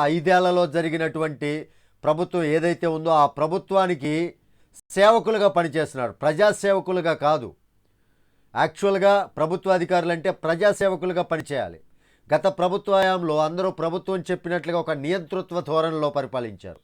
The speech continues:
ఆ నియంతృత్వ ధోరణి అధికారులకు కూడా అలవాటైపోయింది. అలాంటి అధికారులు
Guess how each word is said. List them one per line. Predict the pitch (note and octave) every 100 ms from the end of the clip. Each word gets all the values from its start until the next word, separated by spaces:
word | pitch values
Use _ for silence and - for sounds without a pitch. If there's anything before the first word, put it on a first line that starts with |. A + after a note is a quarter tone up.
| _ _ _ _ _ _ _
ఆ | C3+ E3
నియంతృత్వ | F3 G3+ F#3+ G3 E3+ F#3
ధోరణి | D#3 F3+ F3 D#3+
అధికారులకు | D3+ D3+ F#3 F3 F3
కూడా | E3+ E3+
అలవాటైపోయింది. | D#3 D3+ D#3 C3+ A#2+ G#2 E2 D#2+ _ - _ _ -
అలాంటి | B2+ F#3 F#3+ F3+
అధికారులు | E3 E3 F#3+ G#3+ G3+ F3 D3 D#3+